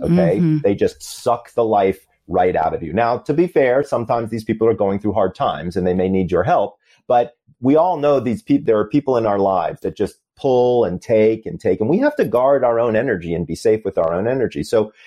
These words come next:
Speaker 1: after we've dealt with one of these people and we might be feeling energetically low, is there a way that we can instantly bring ourselves back to an energy high? The answer is yes, and you don't need a pharmaceutical or a caffeine or a cup of coffee to do it. What you do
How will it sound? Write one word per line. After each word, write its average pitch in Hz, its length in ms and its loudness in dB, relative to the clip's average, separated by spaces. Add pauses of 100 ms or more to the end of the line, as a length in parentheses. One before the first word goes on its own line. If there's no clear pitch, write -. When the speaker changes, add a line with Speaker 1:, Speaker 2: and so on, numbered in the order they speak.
(120)
Speaker 1:
after 220 340 -2
we've 139 260 0
dealt 147 220 0
with 147 140 -6
one 120 120 -2
of 107 80 -2
these 101 180 -2
people 151 380 -2
and 104 140 0
we 104 80 2
might 117 240 0
be 120 100 -4
feeling 110 340 -2
energetically 101 720 0
low, 95 600 0 (400)
is 190 160 2
there 226 120 4
a 196 60 4
way 139 220 2
that 117 140 -4
we 110 100 -2
can 117 260 -4
instantly 131 600 0
bring 101 260 0
ourselves 113 400 -2
back 95 360 -2
to 110 100 -4
an 107 120 -2
energy 87 360 -2
high? 139 420 -2 (240)
The 143 120 2
answer 226 260 0
is 92 160 -2
yes, 135 320 0
and 98 60 -4
you 101 60 -2
don't 120 160 0
need 107 120 0
a - 40 -4
pharmaceutical 101 720 -2
or 87 140 0
a 90 60 -2 (120)
caffeine 104 580 -2
or 95 140 0
a - 40 -6
cup - 200 -4
of - 60 -2
coffee 113 380 -2
to 90 80 -2
do 160 200 2
it. - 140 0 (380)
What 226 200 -2
you 208 120 -4
do 170 540 2